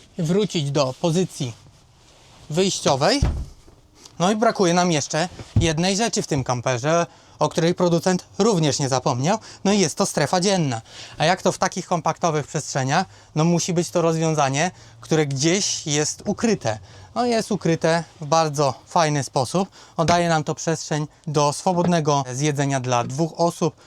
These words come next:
czyli kanapa z lewej, z prawej strony, ewentualnie z boku, choć tutaj mówimy raczej o miejscu dla, e, dla dziecka. Trzy osoby dorosłe raczej miałyby tu ciężko się zmieścić. Już po lewej stronie od wejścia znajdziemy znany,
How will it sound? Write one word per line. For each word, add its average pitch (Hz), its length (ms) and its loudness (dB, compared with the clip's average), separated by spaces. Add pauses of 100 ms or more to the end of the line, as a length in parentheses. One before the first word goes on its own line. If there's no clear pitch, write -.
(120)
czyli 160 160 -2
kanapa 156 440 0
z 123 40 -4
lewej, 139 300 0
z - 60 -14
prawej 139 280 0
strony, 180 400 0 (220)
ewentualnie 165 640 0
z 143 40 -8
boku, 156 340 0 (220)
choć 214 160 -2
tutaj 202 220 0
mówimy 185 380 2
raczej 170 360 -2
o 151 80 -2
miejscu 147 480 -4 (300)
dla, 135 400 0 (280)
e, 131 380 -2 (100)
dla 202 180 0
dziecka. 156 420 0
Trzy - 220 -2
osoby 156 320 0
dorosłe 147 440 0 (280)
raczej 170 260 0
miałyby 139 400 0
tu 120 180 -8 (260)
ciężko 180 380 -2
się 120 320 -8 (260)
zmieścić. - 640 -12 (120)
Już 208 100 -6
po - 120 0
lewej 196 300 2
stronie 165 640 -2
od 160 180 -4
wejścia 180 360 -4
znajdziemy 147 520 -2 (300)
znany, 165 500 -2